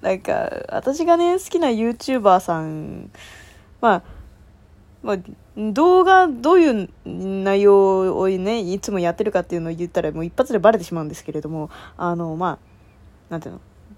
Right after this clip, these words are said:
虫を食べるとか、魚を食べるとか、まあ、なんかそういうのを、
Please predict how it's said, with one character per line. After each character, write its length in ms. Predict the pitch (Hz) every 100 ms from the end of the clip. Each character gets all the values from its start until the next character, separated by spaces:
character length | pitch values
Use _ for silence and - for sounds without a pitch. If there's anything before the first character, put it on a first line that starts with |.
| _ -
虫 400 | 202 214 294 302
を 360 | 302 285 285 - _ _ _
食 120 | -
べ 140 | 214 226
る 80 | 175
と 140 | -
か、 180 | - - _ _ _ -
魚 380 | - 240 254
を 40 | 254
食 140 | 254
べ 100 | 226
る 60 | -
と 100 | -
か、 140 | - - - - - - - -
ま 80 | 208
あ、 20 |
な 100 | 202
ん 40 | 190
か 100 | 175
そ 180 | 247 254
う 60 |
い 60 | 262
う 260 | 262 262
の 200 | 220 170 160
を、 160 | -